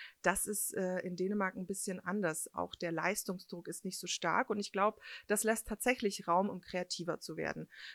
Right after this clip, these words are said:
Was jetzt den zweiten Punkt angeht, Zukunftssicherheit. Ich glaub, das ist schwierig zu beantworten. Natürlich kommen da sehr viele externe Faktoren, äh, noch mit rein, die man bedenken muss. Aber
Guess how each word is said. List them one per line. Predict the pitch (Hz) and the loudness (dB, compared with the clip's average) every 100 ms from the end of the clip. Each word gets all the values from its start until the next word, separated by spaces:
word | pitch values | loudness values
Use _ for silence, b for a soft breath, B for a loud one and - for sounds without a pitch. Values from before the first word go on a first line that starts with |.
| B | B
Was | 185 | 0
jetzt | 202 - | 0 -2
den | 190 | -4
zweiten | - 180 220 233 226 - _ _ - | 4 4 4 0 -2 -6 _ _ -8
Punkt | - 240 240 | 2 2 4
angeht, | - 185 180 180 | 2 0 -2 -4
Zukunftssicherheit. | - 254 254 269 262 - 247 - 233 220 233 233 B B B B | -4 -6 -2 -4 -4 -6 -6 -6 -4 -2 0 -2 B B B B
Ich | - 190 | -6 0
glaub, | 185 196 | 2 4
das | 214 214 | 2 0
ist | 208 - | -2 0
schwierig | - 208 254 247 - | 0 2 2 0 -2
zu | 226 | -4
beantworten. | 196 - 190 196 196 | -2 0 -2 -2 -6
Natürlich | 185 - 214 202 - | -6 -6 -4 -4 -6
kommen | - 202 190 | -4 -2 0
da | 175 | -2
sehr | 175 185 214 | 2 4 4
viele | - 214 214 208 - | 0 -2 2 2 2
externe | - - - 190 208 | -4 -4 0 0 0
Faktoren, | 196 185 - - 190 185 190 190 B B B | -4 -6 -8 -6 -2 0 0 -4 B B B
äh, | 180 180 | -4 -2
noch | 175 180 - | -2 -2 -2
mit | 180 - | -4 -2
rein, | 165 190 | 0 0
die | 214 | 0
man | 185 180 | -2 -2
bedenken | 175 - 165 202 247 247 | -6 -2 0 0 0 2
muss. | 240 254 - B B B B | 2 0 -4 B B B B
Aber | - 180 190 214 208 202 202 | -4 0 2 4 6 8 6